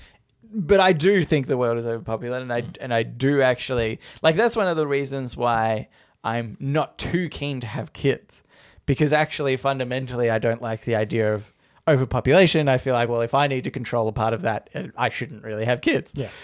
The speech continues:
Speaker 1: Um, not saying that I won't one day, by the way. And I say that because if I have kids and then they listen back to this, they're like, "We weren't even wanted."
Speaker 2: <laughs>
Speaker 1: I'm, I'm free to change my mind in future is what I'm <laughs> saying. Um,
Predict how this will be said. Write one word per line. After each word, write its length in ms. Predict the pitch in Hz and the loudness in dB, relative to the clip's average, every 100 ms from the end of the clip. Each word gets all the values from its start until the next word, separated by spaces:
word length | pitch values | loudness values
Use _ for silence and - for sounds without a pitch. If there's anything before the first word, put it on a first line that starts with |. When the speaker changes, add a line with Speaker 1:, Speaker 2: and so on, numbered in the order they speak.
| - - - | -20 -8 0
Speaker 1:
Um, 520 | 131 127 123 113 120 _ | 2 4 2 0 -8 _
not 160 | 202 262 | 2 4
saying 160 | 285 240 | 4 4
that 80 | |
I 20 | 175 | 4
won't 300 | 151 123 - | 2 0 -4
one 200 | 120 120 | -4 -2
day, 260 | 117 98 123 | -2 -6 -6
by 100 | - | -4
the 80 | 110 | -2
way. 280 | 110 101 - _ - | -2 -4 -8 _ -6
And 80 | |
I 60 | 113 | -4
say 200 | - 165 | 0 0
that 220 | 123 120 | 0 -4
because 340 | - 120 113 - | -8 -8 -10 -12
if 100 | - | -12
I 60 | 110 | -8
have 180 | 117 - | -8 -8
kids 480 | 139 143 139 - 403 | -4 -4 -6 -12 -12
and 140 | 123 110 | -10 -10
then 80 | |
they 220 | 107 104 104 | -8 -8 -8
listen 260 | 117 135 | -8 -6
back 220 | 127 127 | -6 -6
to 100 | - | -6
this, 260 | 127 127 - | -6 -6 -8
they're 220 | 147 123 | -8 0
like, 180 | 208 - | 2 4
"We 220 | 440 403 | 2 2
weren't 240 | 220 170 202 | 2 2 2
even 180 | 247 | 2
wanted." 960 | 415 440 440 415 247 160 - 170 - 156 - | 0 0 2 2 2 2 2 2 0 -8 -4
Speaker 2:
<laughs> 80 | |
Speaker 1:
I'm, 320 | 135 160 165 160 - 339 - | 0 2 2 -4 -10 -10 -4
I'm 100 | 160 | -2
free 220 | - 339 | 2 2
to 80 | 240 | 2
change 280 | - 165 151 | 4 4 4
my 120 | 147 | 4
mind 240 | 120 113 | 4 0
in 60 | 117 | 0
future 280 | - - 117 | -4 -2 0
is 140 | - | 2
what 100 | 139 | 4
I'm 100 | - | 4
<laughs> 120 | 107 | 4
saying. 360 | - 262 - 320 415 - - _ _ - - 226 233 214 208 180 _ | 6 4 2 -6 0 0 0 _ _ -14 -4 0 2 0 -2 -4 _
Um, 580 | 156 165 156 156 147 139 | 2 4 4 2 -2 -8